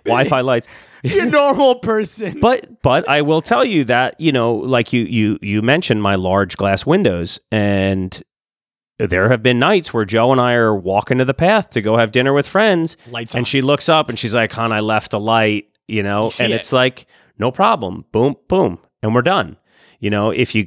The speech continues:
Speaker 1: if you go into the Insteon app, it shows a green icon if something's on, and I set up some scenes so that I have a, I have one button that says all on, all off. Um, if I hit on, every light that's connected to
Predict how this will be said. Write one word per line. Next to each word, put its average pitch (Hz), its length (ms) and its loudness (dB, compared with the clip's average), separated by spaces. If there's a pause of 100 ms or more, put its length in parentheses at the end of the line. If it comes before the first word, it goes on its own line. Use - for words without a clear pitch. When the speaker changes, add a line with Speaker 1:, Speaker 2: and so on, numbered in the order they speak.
Speaker 1:
if - 180 -2
you 107 80 -4
go 107 180 2
into 117 140 2
the 117 140 2
Insteon 117 440 0
app, 107 380 -2
it 107 140 0
shows 104 500 0
a 113 80 0
green 107 380 0
icon 110 420 0
if 107 100 0
something's 95 440 -2
on, 104 340 -2 (520)
and 104 200 -2 (320)
I 117 200 0
set 123 240 2
up 113 140 0
some 95 220 -4
scenes 101 680 -2 (100)
so 107 260 -2
that 98 440 -4 (580)
I 104 120 0
have 127 200 0
a, 104 140 -2
I 117 120 2
have 131 160 0
one 123 180 0
button 110 200 -2
that 107 160 -4
says 101 320 0 (100)
all 104 280 2
on, 90 380 -2
all 85 300 -4
off. - 340 -6 (140)
Um, 85 500 -2
if 90 140 -6
I 90 80 0
hit 110 160 0
on, 127 340 0 (160)
every 131 400 0
light 117 480 -2
that's 104 160 -4
connected 110 540 -4
to 95 680 -2